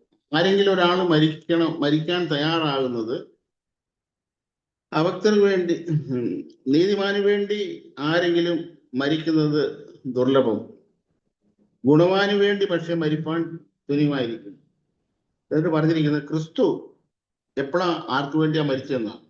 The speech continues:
ക്രിസ്തുവോ നാം പാപികളായിരിക്കുമ്പോൾ തന്നെ നമുക്ക് വേണ്ടി മരിക്കാൻ ദൈവം തനിക്ക് നമ്മളുടെ സ്നേഹത്തെ പ്രദർശിപ്പിക്കുന്നു.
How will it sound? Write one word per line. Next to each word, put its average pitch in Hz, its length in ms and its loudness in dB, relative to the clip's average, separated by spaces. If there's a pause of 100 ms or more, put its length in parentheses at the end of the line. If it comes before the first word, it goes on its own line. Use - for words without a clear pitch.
(800)
ക്രിസ്തുവോ 170 840 0 (840)
നാം 156 300 0
പാപികളായിരിക്കുമ്പോൾ 165 1080 2
തന്നെ 156 360 0 (400)
നമുക്ക് 160 340 0
വേണ്ടി 170 500 -2
മരിക്കാൻ 143 800 -4
ദൈവം 165 560 0
തനിക്ക് 151 460 0
നമ്മളുടെ 151 360 -2
സ്നേഹത്തെ 139 500 -4
പ്രദർശിപ്പിക്കുന്നു. 120 760 -6